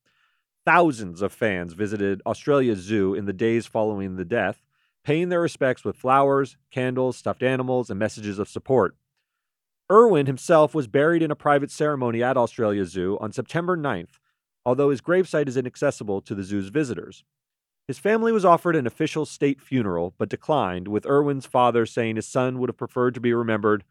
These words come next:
as an ordinary bloke. A public memorial service, emceed by Russell Crowe, the actor, was also held at the zoo,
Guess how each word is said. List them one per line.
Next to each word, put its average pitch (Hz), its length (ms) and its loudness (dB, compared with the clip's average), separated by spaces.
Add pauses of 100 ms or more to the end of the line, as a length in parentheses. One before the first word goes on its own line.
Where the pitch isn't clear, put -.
(320)
as 117 140 -2
an 135 140 -2
ordinary 107 420 0
bloke. 82 480 -10 (1120)
A 139 80 2
public 220 480 4
memorial 127 420 4
service, 110 640 4
emceed 139 540 2
by 120 240 6
Russell 123 400 0
Crowe, 113 460 0
the 117 180 -4
actor, 110 420 -2 (720)
was 170 140 2
also 233 300 6
held 131 220 8
at 107 100 2
the 117 80 0
zoo, 98 400 2